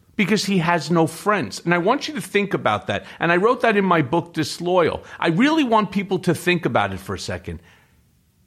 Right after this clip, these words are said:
How many friends do you have in your lifetime? And you'd say, "Quite a few." How often do you go out with friends,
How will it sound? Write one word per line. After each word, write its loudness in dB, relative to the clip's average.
How 0
many 2
friends -2
do 0
you 2
have -6
in 0
your 2
lifetime? -4
And 0
you'd 0
say, 0
"Quite 0
a -2
few." -2
How 0
often 2
do -4
you 0
go 2
out 2
with 2
friends, -2